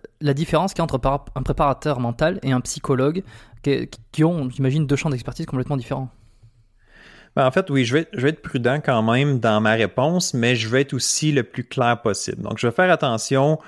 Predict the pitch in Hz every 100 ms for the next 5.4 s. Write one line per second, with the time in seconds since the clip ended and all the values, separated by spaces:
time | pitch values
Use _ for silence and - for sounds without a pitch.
0 | - - _ _ 123 120 127 143 127 107
1 | 117 113 123 107 104 113 135 165 - -
2 | - - 110 110 107 110 110 107 107 _
3 | _ - 147 202 196 120 - 127 143 156
4 | 147 - - - 117 - 160 147 123 110
5 | - 123 127